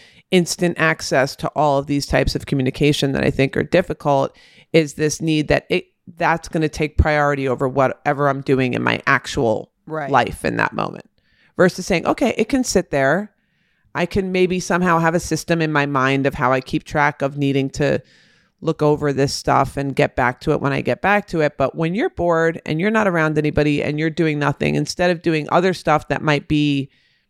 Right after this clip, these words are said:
Speaker 1: unhealthy for you, like just randomly, you know, looking at TikTok for two hours, you can go back and answer some of these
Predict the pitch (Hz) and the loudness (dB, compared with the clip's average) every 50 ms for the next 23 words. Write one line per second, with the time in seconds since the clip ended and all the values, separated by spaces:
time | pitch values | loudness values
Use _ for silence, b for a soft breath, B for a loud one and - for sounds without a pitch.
0 | _ _ _ _ _ _ _ - - 180 208 202 185 165 - - 151 147 - - | _ _ _ _ _ _ _ -6 -4 -2 2 2 2 2 2 0 -2 -2 -2 0
1 | 147 147 143 143 143 147 147 147 143 143 135 - _ _ _ - 156 151 - - | 0 0 2 2 2 2 2 2 2 0 -2 -4 _ _ _ 0 0 0 0 -2
2 | - _ - - - 151 151 151 151 147 151 147 143 147 147 143 143 143 139 139 | -12 _ -12 -6 -2 0 0 0 0 0 -2 -2 0 0 0 2 0 0 -2 -4
3 | 131 b b b b b b b b b b - 156 151 147 139 135 135 143 156 | -6 b b b b b b b b b b -4 -2 0 2 2 2 4 4 2
4 | 147 - 160 151 151 143 - - 185 175 - - - 151 143 143 - - - 139 | 2 2 0 0 0 -2 0 0 -2 -2 0 2 2 2 2 2 -2 -4 -2 -2
5 | 147 151 - - 151 143 143 143 - 143 143 160 170 185 170 - 196 190 220 240 | -2 -2 -2 -2 0 2 2 2 2 2 2 0 0 -2 -2 -4 -2 0 0 2
6 | 269 330 226 170 - 156 - - 151 156 156 - 151 143 - 139 139 - 69 65 | 2 0 -2 -2 -2 -2 0 0 0 0 2 0 0 0 0 0 0 0 0 0
7 | - - - - - - | -2 -2 -4 -8 -10 -16